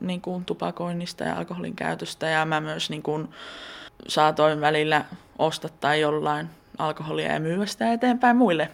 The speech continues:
omaikäisille. Et se oli niin kuin semmoinen tosi turmiollinen kierre niin sanotusti.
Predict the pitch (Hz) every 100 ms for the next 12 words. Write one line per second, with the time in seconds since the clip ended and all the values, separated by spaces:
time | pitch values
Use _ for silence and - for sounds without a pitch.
0 | - - 160 156 175 - 185 196 - 90
1 | - 165 160 175 165 160 165 156 156 160
2 | 156 151 165 156 - - - - - 170
3 | 165 165 160 160 165 170 170 214 180 170
4 | 170 - 165 165 165 165 165 175 -